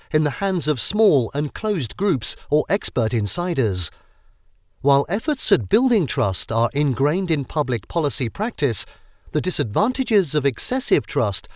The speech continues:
and the advantages of mistrust and distrust are often underestimated. A recent special issue of the Journal of Risk Research, guest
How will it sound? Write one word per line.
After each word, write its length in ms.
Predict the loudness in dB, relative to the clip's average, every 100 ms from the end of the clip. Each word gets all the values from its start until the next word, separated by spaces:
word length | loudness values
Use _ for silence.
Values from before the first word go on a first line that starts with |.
| -4
and 120 | 0
the 60 | 2
advantages 720 | 2 2 0 0 0 0 2
of 160 | 0 0
mistrust 580 | -2 -2 0 0 0 -8 -6
and 240 | -4 -2
distrust 640 | -2 -2 -2 0 0 0 -4 -18 -2
are 100 | -2 2
often 420 | 0 2 -2 -2 -2
underestimated. 920 | 0 0 0 0 0 -2 -2 -4 -6 -14 _ _ _ -20 _ -20 -20 -20 _ -20 -20 -20 -6
A 80 | -2
recent 420 | 0 2 2 0
special 480 | 0 -2 0 2 2
issue 400 | 2 0 2 4
of 120 | 4 2
the 100 | 2
Journal 420 | 2 2 2 4
of 200 | 2 2
Risk 260 | 0 0
Research, 580 | -2 -2 0 0 0 -4 -10 -20 -4
guest 260 | 0 2